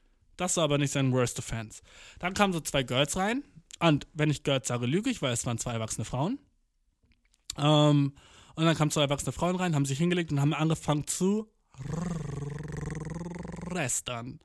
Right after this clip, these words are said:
Haben angefangen zu tratschen und zu lästern. Ich war so, "Let's go, Alter.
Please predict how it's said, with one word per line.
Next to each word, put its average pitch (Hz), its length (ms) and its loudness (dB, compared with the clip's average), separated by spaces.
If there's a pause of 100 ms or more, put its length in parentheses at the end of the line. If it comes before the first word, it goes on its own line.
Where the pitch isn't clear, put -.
(380)
Haben 277 140 -2
angefangen 285 260 0
zu - 80 -4
tratschen 220 360 0
und 208 60 0
zu - 80 -4
lästern. 190 320 0
Ich 123 120 -6
war 147 100 -2
so, 151 120 -2
"Let's 165 460 -8
go, 170 360 0
Alter. 113 400 -6